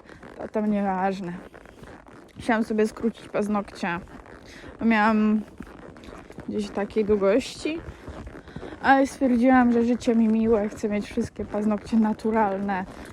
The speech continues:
więc musiałam skrócić te żelowe, żeby mi nie podpadały przy jeździe konnej albo przy jakichś tam treningach.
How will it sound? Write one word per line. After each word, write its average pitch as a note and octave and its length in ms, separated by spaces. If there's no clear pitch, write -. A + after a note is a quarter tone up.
więc G3 260
musiałam G#3 280
skrócić - 460
te F3+ 420
żelowe, G3+ 580
żeby G3 260
mi G3+ 100
nie G#3+ 100
podpadały G#3 640
przy G3+ 200
jeździe G#3+ 320
konnej G#3 420
albo F#3+ 240
przy - 180
jakichś G#3 220
tam G#3+ 240
treningach. A#3 640